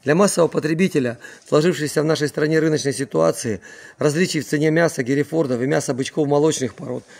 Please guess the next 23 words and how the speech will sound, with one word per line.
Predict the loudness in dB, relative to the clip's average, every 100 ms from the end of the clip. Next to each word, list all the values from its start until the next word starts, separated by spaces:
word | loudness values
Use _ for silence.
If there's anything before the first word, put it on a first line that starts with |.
| -20 -20 -8
э, | -4 -2 -2
не | 0 2 4
имеется. | 2 0 -2 -10 -16 -18 -20 -10
Эксклюзивных | -10 0 2 4 4 4 2 0
ниш | 4 4 4 -2 -12 -4
реализации | -2 0 2 2 2 2
мяса | 2 2 -2 -6
не | -4
так | 0 0 2
много, | 2 2 0 -8 -20 -6
и | 0
на | 2
них | 2 2
лучше | -2 -2 -2
не | 0
рассчитывать. | 0 -2 -10 -12 -14 -14 -20 -16 -2
Нужно | 0 0
понимать, | 0 2 2 2
что | -2 -6
в |
случае | -2 0 2 0
отсутствия | 0 -4 -4 -4
собственной | -4 -4 -4 -4